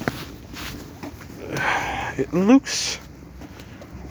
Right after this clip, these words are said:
well, it looks actually modern,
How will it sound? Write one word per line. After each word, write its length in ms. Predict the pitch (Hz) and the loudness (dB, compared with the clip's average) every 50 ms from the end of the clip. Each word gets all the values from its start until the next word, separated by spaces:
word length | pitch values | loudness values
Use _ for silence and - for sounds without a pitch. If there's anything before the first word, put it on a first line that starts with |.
| - - | 4 8
well, 220 | 160 160 165 160 - - - - - - - - - - - | 10 10 10 10 8 2 -8 -12 -12 -12 -12 -12 -12 -8 -8
it 160 | - - - - | -8 -8 -2 4
looks 280 | 190 240 262 - - - | 6 6 6 6 2 4
actually 420 | - 165 185 - - - 165 160 147 | 4 4 4 4 4 6 8 10 8
modern, 680 | 120 110 110 101 104 104 110 117 123 143 160 202 208 | 8 6 0 -2 -2 0 2 4 6 8 8 6 6